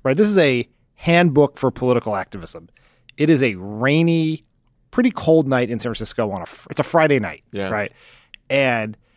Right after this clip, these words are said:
Speaker 1: it is packed, and there are all these people of all ages, kids,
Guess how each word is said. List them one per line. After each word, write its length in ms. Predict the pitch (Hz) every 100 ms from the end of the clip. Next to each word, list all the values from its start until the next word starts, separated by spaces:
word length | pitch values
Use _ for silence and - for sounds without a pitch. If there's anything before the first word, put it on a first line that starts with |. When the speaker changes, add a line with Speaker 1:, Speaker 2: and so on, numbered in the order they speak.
| _ _ _ _
Speaker 1:
it 120 | 151 135
is 160 | 95
packed, 540 | - - 143 135 - -
and 80 | 127
there 60 |
are 60 | 117
all 200 | 156 175
these 160 | 160 -
people 380 | 120 - 92
of 100 | 85 - _ -
all 340 | 165 165 139
ages, 400 | 120 110 87 - -
kids, 800 | - 170 127 98 87 - -